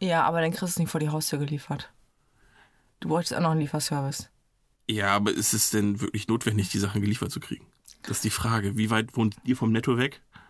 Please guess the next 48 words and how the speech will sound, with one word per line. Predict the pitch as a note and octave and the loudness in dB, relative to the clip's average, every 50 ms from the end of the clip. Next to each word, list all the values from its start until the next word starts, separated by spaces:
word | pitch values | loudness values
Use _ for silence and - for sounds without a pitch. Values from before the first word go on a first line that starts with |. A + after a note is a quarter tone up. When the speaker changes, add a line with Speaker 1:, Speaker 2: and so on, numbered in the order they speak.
| - - - - _ _ _ _ _ _ _ - _ _ _ _ _ | -20 -20 -20 -20 _ _ _ _ _ _ _ -20 _ _ _ _ _
Speaker 2:
Eins | - A2 G#2+ A2+ - - | 0 0 2 2 0 -2
Komma | - - G#2+ G#2+ | 0 0 0 2
zwei | - - - G#2+ G#2+ - _ _ _ _ _ - | 0 0 -2 -2 -4 -4 _ _ _ _ _ -12
Kilometers? | - - - G#2+ G2 G#2 G2+ A#2+ D3+ - - - - _ _ _ | -4 0 0 2 2 2 2 0 -2 -4 -6 -10 -12 _ _ _
Speaker 1:
Ja. | - F3 E3+ - - _ _ _ _ _ _ _ _ - - - _ _ _ _ _ _ _ _ _ _ _ _ _ - - - - - - | -4 -4 -4 -4 -6 _ _ _ _ _ _ _ _ -20 -20 -20 _ _ _ _ _ _ _ _ _ _ _ _ _ -20 -20 -20 -20 -12 -6
Speaker 2:
Und, | - G#2+ G#2 F#2 F#2 | -2 0 0 0 2
ähm, | F#2 F#2 F#2+ F#2 | 0 0 2 0
naja, | F#2 F2 F2 F2 - - - - - - - - - | 0 0 -2 -4 -6 -8 -12 -14 -12 -10 -10 -8 -4
gut. | - - - - | -4 -4 -2 0
Speaker 1:
Wenn | F3+ F3+ F#3 | 2 2 4
man | F3+ F3+ | 4 4
Speaker 2:
Ich | E3+ | 2
Speaker 1:
dann | F3 | 0
zum | - - E3+ | 0 -2 -2
Netto | D#3+ C#3 E3 E3 D3+ | -2 -2 -2 -4 -4
geht. | C#3+ - C#3+ C#3 C#3+ - - | -4 -2 -2 -2 -4 -4 -8
Ich | - - - | -10 -6 -2
mag | E3 D3+ C#3 C3+ | 0 0 0 -2
den | - D3 C#3+ | -2 -2 -2
Netto | C#3 C3+ - - - | -2 -2 -4 -4 -4
nicht | C#3 C#3+ - | -4 -4 -4
so. | - - C#3+ D3 D3 - _ _ _ _ _ _ - - - | -6 -6 -6 -6 -8 -10 _ _ _ _ _ _ -14 -10 -8
Speaker 2:
Nee, | - - | -6 -4
der | E2 F2 F2 | -2 -2 -2
ist | F2 - | -2 -2
auch | - | 0
nicht | F#2 F#2 F#2 - | -2 -2 -2 -2
so | - F2+ | -4 -2
geil, | F2+ E2+ E2 F2+ F2+ F2+ - | -2 -2 0 0 0 0 0
aber | E2 F#2 F2+ F#2+ A2 | -2 -4 -4 -4 -2
was, | C3 A#2+ - - - - - - - - - - - C#3 C3+ - - - | -2 -2 -2 -2 -8 -16 -16 -14 -14 -14 -10 -8 -8 -8 -8 -8 -2 2
geil, | C#3 D#3 F#3+ D3 | 6 6 6 6
wir | A2 F#2+ - - - - | 6 2 -4 -8 -10 -6
machen | C3 C3 B2+ B2+ | -4 -2 -2 -2
auch | - - | -2 -2
Topf | - F3+ - - | -2 -2 -2 -2
für | - B2 | -2 0
Supermärkte. | - D#3+ G#3 - - G#2 G2 G#2 G2 - - G2 - - | 0 0 2 2 2 2 2 2 0 -2 -4 -6 -4 -2
Gehört | - A#2+ B2+ | 0 2 2
auch | D3 D3 | 2 2
zum | - - - | 2 0 0
Essen | A2+ G#2 A2 G#2 | 0 2 2 2
dazu. | G2+ - - G2+ F#2+ - - | 2 2 0 0 -2 -2 0
Wir | C3+ | 2
Speaker 1:
Ja. | C#3+ C3+ | 2 4
Speaker 2:
machen | A#2+ A2 | 2 2
heute | - - | 2 0
alles. | G2+ G2+ - - | 0 -2 -2 -4